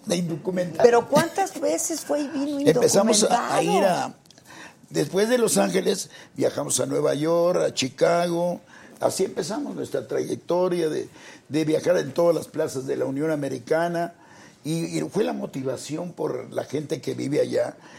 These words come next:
Speaker 1: y que se conocieron familias, esposos con los bailes de la changa que hicieron raíces. Y, pues, caray, ahora hay un, un buen de sonidos en todas, en todos los estados de la Unión Americana.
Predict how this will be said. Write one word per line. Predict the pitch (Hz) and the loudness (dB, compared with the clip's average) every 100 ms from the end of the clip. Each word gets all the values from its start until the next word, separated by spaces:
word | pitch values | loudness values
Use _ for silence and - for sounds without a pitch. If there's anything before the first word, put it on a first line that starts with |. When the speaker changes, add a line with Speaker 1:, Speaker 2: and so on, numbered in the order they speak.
| - - | -12 -8
Speaker 1:
y | 156 | -4
que | 165 160 160 | -2 -4 -4
se | - 147 | -2 -2
conocieron | 160 165 151 - 185 196 196 156 | 0 -2 -2 0 2 2 0 -2
familias, | - 147 143 165 180 170 - - - - - - | 0 0 0 -4 0 0 0 -4 -10 -16 -20 -4
esposos | 139 131 156 170 - 131 - _ | -2 0 2 2 2 -4 -8 _
con | - 156 143 | -2 0 -2
los | 143 123 | -4 2
bailes | 165 180 160 | 2 2 0
de | 147 | 2
la | 147 139 | 2 0
changa | 156 151 156 - - - - - | -2 -2 -4 -6 -14 -20 -14 -6
que | |
hicieron | 127 151 165 170 | -2 0 0 0
raíces. | 180 185 170 - 165 - - - - - | 2 2 2 0 0 -2 -6 -14 -20 -8
Y, | 147 170 165 151 | -2 0 0 -2
pues, | - - - | -4 -4 -2
caray, | - 139 170 - - - _ | -2 -2 -6 -8 -20 -20 _
ahora | 151 180 | -2 0
hay | 190 | 0
un, | 190 226 - - | -2 -6 -10 -10
un | 180 | -6
buen | 175 233 226 175 | 0 0 0 -4
de | - | -4
sonidos | 127 143 180 175 139 | -4 -4 -4 -2 -4
en | 156 135 _ - | -6 -8 _ -4
todas, | 196 202 202 185 190 - | -2 0 0 0 0 -2
en | 156 147 | -6 -4
todos | 170 202 | -2 -2
los | 196 131 | -2 -4
estados | - 170 170 151 | -2 0 0 0
de | |
la | 139 139 | -2 -4
Unión | 135 151 | -2 -2
Americana. | 143 135 120 - 120 107 | -2 -2 -4 -4 -6 -6